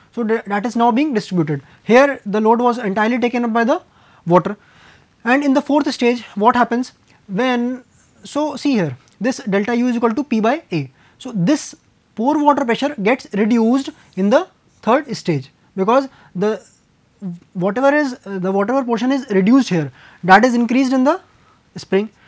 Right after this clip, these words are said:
that portion is taken up by the spring, or if we talk about the soil, that portion is taken up by the soil solids. And in the fourth stage, what happened? The pore water pressure, when it reduced to zero,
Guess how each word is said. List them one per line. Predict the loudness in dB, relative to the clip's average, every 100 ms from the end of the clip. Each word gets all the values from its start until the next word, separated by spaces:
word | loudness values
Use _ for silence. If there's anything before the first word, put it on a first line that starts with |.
| _ 0
that | 0
portion | 2 0 0
is | -2
taken | -2 0
up | -2
by | -2
the | -2 -6 -10
spring, | -6 -2 -2 -2 -16 -18 0
or | 2
if | 2
we | 2
talk | 0 2
about | 2
the | 2
soil, | 2 4 2 -2
that | -2 0
portion | -2 -2
is | -2
taken | -2 -2
up | -2
by | 0
the | 0
soil | 2 4 4 0 -14 -20 _
solids. | -4 -4 -6 -14 -20 -6
And | 2 2
in | 4
the |
fourth | 2 0 0 -2
stage, | -2 2
what | 4 4
happened? | 4 2 -2 _ -20 _ 0
The | 4 6 6 4
pore | 4
water | 6 4 4
pressure, | -2 -2 -2 0
when | 0
it | 0
reduced | 2 2 2 2
to | 2
zero, | 4 2